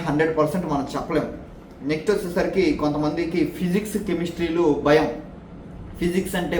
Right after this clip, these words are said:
భయం, కెమిస్ట్రీ, ఫిజికల్ కెమిస్ట్రీ అంటే భయం. ఒక్క బిట్ కూడా పట్టుకోరు, కనీసం బుక్ ఓపెన్ చేయాలన్నా కూడా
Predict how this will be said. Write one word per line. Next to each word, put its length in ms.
భయం, 200
కెమిస్ట్రీ, 380
ఫిజికల్ 400
కెమిస్ట్రీ 360
అంటే 220
భయం. 160
ఒక్క 180
బిట్ 240
కూడా 180
పట్టుకోరు, 400
కనీసం 380
బుక్ 220
ఓపెన్ 220
చేయాలన్నా 420
కూడా 120